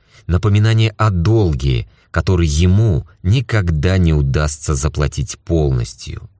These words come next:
Господин мог сколько угодно хвалить и сыпать любезностями,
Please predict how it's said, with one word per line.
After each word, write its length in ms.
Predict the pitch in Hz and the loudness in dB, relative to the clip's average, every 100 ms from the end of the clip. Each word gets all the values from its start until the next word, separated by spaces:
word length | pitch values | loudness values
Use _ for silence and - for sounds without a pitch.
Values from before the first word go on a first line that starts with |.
| _ _ _ _ _ - - | _ _ _ _ _ -20 -16
Господин 420 | 82 - 123 127 143 | -4 -2 0 2 2
мог 220 | 135 - | 0 -2
сколько 480 | - 135 143 143 - | -4 -2 0 0 -2
угодно 540 | 120 101 117 127 85 82 | -2 0 2 2 2 0
хвалить 720 | - 87 95 98 123 - 80 | 0 0 2 2 0 -2 -2
и 60 | |
сыпать 440 | 69 - - 90 82 | -2 -2 -2 -2 0
любезностями, 1040 | 85 76 101 123 85 76 - 73 71 71 | 0 2 2 0 0 0 0 -2 0 0